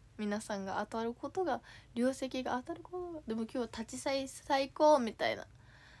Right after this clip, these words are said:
立ち最-、<laughs> 立ち見最善最高みたいな方もいらっしゃいましたし、あの、すごい、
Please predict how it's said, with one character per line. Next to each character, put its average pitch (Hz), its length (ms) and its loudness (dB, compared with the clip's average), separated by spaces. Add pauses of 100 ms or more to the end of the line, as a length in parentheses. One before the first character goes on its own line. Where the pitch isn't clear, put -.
(1700)
立 226 220 2 (100)
ち - 20 -8
最-、 247 300 4 (500)
<laughs> - 20 -
立 262 280 0
ち 254 100 -2
見 254 140 0
最 240 240 4
善 247 180 -4
最 262 300 2
高 294 180 0
み 233 140 -4
た 160 80 0
い - 60 -4
な - 40 -12
方 208 160 -8
も 180 80 -6
い 175 60 -6
ら 190 80 -4
っ - 20 -8
し - 100 -12
ゃ 214 60 -6
い 202 60 -8
ま 202 160 -10
し - 80 -20
た 220 160 -14
し、 - 280 -10 (680)
あ 196 100 2
の、 196 100 0
す 208 200 -2
ご 220 180 6
い、 180 220 2